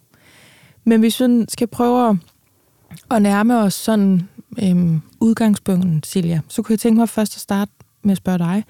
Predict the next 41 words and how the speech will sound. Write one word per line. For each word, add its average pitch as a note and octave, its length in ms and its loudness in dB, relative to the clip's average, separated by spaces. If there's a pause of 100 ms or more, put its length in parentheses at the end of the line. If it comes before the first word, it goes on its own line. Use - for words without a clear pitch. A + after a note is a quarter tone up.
(760)
var F#3 160 0
der F3+ 120 2
noget G3+ 560 4
som G#3+ 180 0
helst - 580 -2 (440)
andet, G3 320 4
end F3+ 100 4
at F3 100 -2 (140)
det F#3 100 2
stoppede, F3+ 720 -2 (680)
der F#3+ 100 0
hjalp F#3 540 -2
dig, F3 160 -2 (120)
eller F#3+ 180 0
som F#3+ 160 -2
du - 120 -6
kunne F#3 160 -4
holde F3+ 160 0
fast - 480 -6
i, F#3 180 -2
eller F#3+ 140 -2
som G3 180 0
du F#3+ 80 -2
kunne G3 200 -2
hvile G3+ 340 2
dig F#3+ 140 -2
på, F#3 280 -2
eller F3+ 120 -2
som F#3 100 2
du F#3+ 60 0
kunne F#3 80 0
finde G#3 340 0
en A#3+ 160 0
eller G#3 100 0
anden G3 140 2
form G3 240 -2
for F3+ 220 -4
trøst, - 480 -4
eller F3+ 160 -2
komfort, F#3 880 -2
eller E3 200 -2